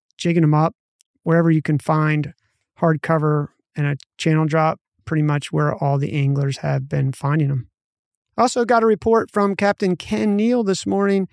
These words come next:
He said he and Stan got out this morning, and they end up, they ended up catching and releasing a couple puppy drum and nine speckled trout. Three of the trout were between twenty-two and twenty-three inches long. So there you go.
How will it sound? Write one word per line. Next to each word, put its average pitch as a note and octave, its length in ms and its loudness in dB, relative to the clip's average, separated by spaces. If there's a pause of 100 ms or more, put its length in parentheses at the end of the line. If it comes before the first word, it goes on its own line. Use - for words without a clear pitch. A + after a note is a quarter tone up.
(220)
He G#3+ 160 -2
said G#3 260 -2
he G3 160 0
and F#3+ 100 2
Stan F#3+ 320 -2
got F3+ 160 0
out F3 220 0
this - 220 -8
morning, F3 460 2
and E3 360 0
they E3 140 0
end F3 200 -2
up, F3 160 0 (320)
they D#3 240 -4
ended G#3+ 440 2
up G#3 360 2
catching G3+ 400 0
and F#3 80 0
releasing F3+ 460 -2
a E3 60 -4
couple F3 320 0
puppy E3+ 260 -2
drum E3 300 -2
and D#3 260 0
nine F#3 300 0
speckled E3 400 -2
trout. D#3+ 360 -2
Three E3+ 200 0
of D#3 80 -2
the D3+ 60 -4
trout D#3+ 300 -2
were D#3+ 140 -2
between D3+ 400 -2
twenty-two D#3 460 -2
and D3+ 100 -2
twenty-three D#3 540 -2 (460)
inches D3+ 380 -2
long. E3+ 480 0 (360)
So E3 480 2 (560)
there E3 160 0
you D#3+ 80 0
go. D#3 320 0